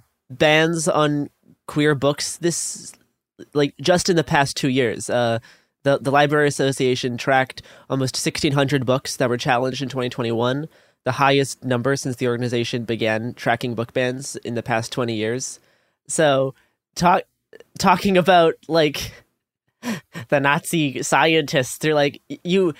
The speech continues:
like, you have, his, his, his historical context of, obviously is incredibly lacking, or he's just a gr-, or he's just a grifter. I think, honestly, he's just kind of,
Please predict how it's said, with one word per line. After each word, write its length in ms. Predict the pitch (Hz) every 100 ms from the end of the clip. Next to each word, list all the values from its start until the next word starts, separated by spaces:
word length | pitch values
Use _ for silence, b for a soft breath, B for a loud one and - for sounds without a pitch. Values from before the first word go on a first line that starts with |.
| b
like, 180 | - 170
you 280 | - 185 185
have, 260 | - 170 143 _ _ _ _ _ -
his, 200 | 170 151
his, 300 | - 196 - _ _ _ _ 185
his 80 |
historical 480 | 190 180 202 190 180
context 460 | 156 143 131 127 -
of, 100 | 131
obviously 640 | 95 - 127 123 127 127
is 140 | 120 -
incredibly 480 | 127 156 147 127
lacking, 420 | 117 117 120 117 120
or 160 | 135
he's 200 | 135 131
just 220 | - 120
a 60 | 117
gr-, 120 | 110 -
or 140 | 139
he's 100 | 160
just 140 | 165 147
a 60 |
grifter. 440 | 123 135 - 113 95 B B B B
I 100 | 151
think, 220 | 214 294
honestly, 460 | 151 165 165 147 123
he's 200 | 151 143
just 260 | 165 -
kind 240 | - 160 160
of, 200 | 151